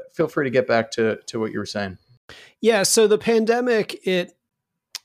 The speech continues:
Speaker 2: may, it gave me the time to do it, but I had been planning out the podcast and, and, and knew I wanted to do a podcast for a while. And it was really just settling in on what exactly the focus would be. I knew I wanted it to be something music related. Um,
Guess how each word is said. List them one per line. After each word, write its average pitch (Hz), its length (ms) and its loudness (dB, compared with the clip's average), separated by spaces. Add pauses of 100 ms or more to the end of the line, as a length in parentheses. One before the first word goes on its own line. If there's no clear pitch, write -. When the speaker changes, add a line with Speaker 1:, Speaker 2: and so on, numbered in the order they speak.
Speaker 2:
may, 208 220 4
it 247 120 -4
gave 214 220 4
me 202 80 6
the 143 100 4
time 247 460 0
to 151 100 0
do 131 200 2
it, 131 180 -4
but 180 160 2
I 233 160 4
had 311 140 0
been 269 180 0
planning 165 420 2
out 139 220 2
the 165 80 -6
podcast 123 600 -4
and, 127 260 -2
and, 139 180 -8
and 135 180 -2
knew 170 160 4
I 156 100 4
wanted 127 360 -2
to 107 60 -8
do 135 200 -2
a 131 40 -4
podcast 113 580 -4
for 131 140 -2
a 110 60 0
while. 110 360 0 (400)
And 160 100 2
it 165 60 2
was 165 180 0
really 190 220 6
just 143 280 2
settling 139 460 2
in 127 180 0
on 110 420 -6
what 117 460 -4 (540)
exactly 123 460 -4
the 110 80 -6
focus - 460 -2
would 107 120 -8
be. 123 160 -4
I 120 120 -4
knew 135 200 2
I 127 100 2
wanted 123 340 -2
it 131 100 -6
to 143 80 -4
be 131 140 -2
something 139 420 2
music 135 320 2
related. 117 480 -4 (580)
Um, 123 400 0